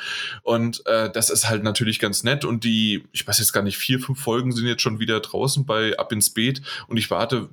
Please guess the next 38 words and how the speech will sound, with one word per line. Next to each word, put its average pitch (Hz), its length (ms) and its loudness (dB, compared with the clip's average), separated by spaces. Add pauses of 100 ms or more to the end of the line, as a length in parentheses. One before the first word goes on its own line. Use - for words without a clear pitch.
bis - 120 2
so - 180 2
acht - 200 -2
Folgen, 123 720 0
zehn 120 260 2
Folgen 123 460 0
oder 110 220 0
vielleicht 104 260 0
sogar 110 160 2
die 101 160 0
halbe 110 240 2
Staffel 131 360 0
zumindest 123 380 0
mal 113 120 2
da 104 200 0
ist - 200 -2 (280)
und 117 120 -2
dann 104 100 0
werde 113 140 0
ich 117 120 -4
mir 110 140 0
wieder 107 340 0
ein, 98 540 0 (300)
einen 110 180 0
Monat 104 760 0
T 117 180 0
V 101 260 -2
Now 95 480 0 (440)
gönnen 95 480 0 (400)
und 110 200 -4
dann 107 280 2
das - 200 -2
nachholen. 80 600 -2 (1160)
<laughs> - 640 -6
Ich - 200 -12
bin 120 180 -2
sehr - 160 0
gespannt. - 480 -4